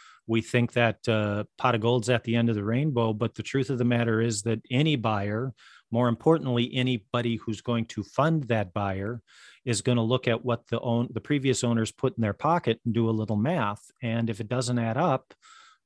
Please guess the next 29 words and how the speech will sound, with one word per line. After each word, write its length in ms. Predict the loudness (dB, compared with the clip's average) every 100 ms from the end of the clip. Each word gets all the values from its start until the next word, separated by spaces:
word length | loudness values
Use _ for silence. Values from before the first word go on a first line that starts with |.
| -10
uh, 120 | -8
it 100 | -4
doesn't 240 | -4 -2
add 180 | -2 -2
up. 280 | -2 -4 -8 -8
So, 460 | -4 -2 0 -2
uh, 200 | -2 -2 -2
it, 180 | -4 -6 _ -8
I, 180 | -6
I, 200 | -4 -4 -2 -2
it, 160 | 0 0
it's 180 | -2
funny. 460 | -2 2 4 4 2
I, 200 | 0 -2
in, 460 | -2 -2 -2 -4 -4
in 180 | -4 -2
many 320 | 0 -2 -4 -4
cases, 500 | -2 -2 -2 -4 -4 -6
I 140 | -2 0
am 100 | 0
an 120 | 0
advocate 640 | 2 2 2 0 0 -2
for 220 | -2 -2 0
my, 320 | 0 -2 -4 -8 -20 -20 -20 -10
for 140 | -4
my 200 | -2 -2
clients', 800 | -4 -4 -4 -2 -4 -4 -4 -6 -6
um, 380 | -4 -2 -4 -4
paycheck. 600 | -4 -2 -2 -6 -8 -14